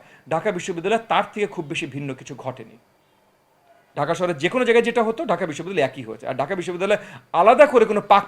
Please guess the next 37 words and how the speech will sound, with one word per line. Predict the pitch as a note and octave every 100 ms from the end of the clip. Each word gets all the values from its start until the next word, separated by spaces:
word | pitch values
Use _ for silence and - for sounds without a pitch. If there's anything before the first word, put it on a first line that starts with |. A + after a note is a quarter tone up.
| -
পবিত্র | F3 D#3 D#3+ D#3
জায়গা | C#3 C3 C3 B2
না। | A#2 F2 - _ _ _ _ _ _ _ -
এই | F#3
পর্যন্ত | G3 G3 D#3 G3 G3 B3 - - -
আমরা | E3+ F3+ E3+
বুয়েটে | C3 F3+ G#3+ B3
আবরার | F#3+ D3+ G#3
হত্যা | G#3 - G3+
থেকে | G#3+ A#3
অনেক | F3+ B3+ -
কিছু | A#3+ G#3
দেখেছি, | D#3 D3+ F#3 F4+ - -
এগুলো | F#3+ A3+
কোনোটাই | A#3 G3+ A3 C#4+
কোনো | D4+ B3
স্পেসিফিক | - F#3 - A#3 -
পাক | - A#3+ -
পবিত্র | D#3 D3 C#3
জায়গা | C3 A#2 A#2
না। | A2 - _ _ _ _ _ _ _ -
So, | F3
সেটা | F#3 E3+
বাদ | G#2+ F2+ -
দেন। | - - _ - - - -
So, | G#3+ -
এইটা | C4 D4+
একটা | A3+ A#3
জিনিস | G#3+ B3 A#3
যে | A3
আমাদের, | D3 E3+ A3+ B3 -
আহ, | - C#3 -
সভ্যতা, | - F#3+ E3+ - A3 A3+
মানবতা, | C#3+ D3+ D#3+ E3+
এটা | D3 A#2+
আনতে | A2 A#2 A#2
হবে। | A2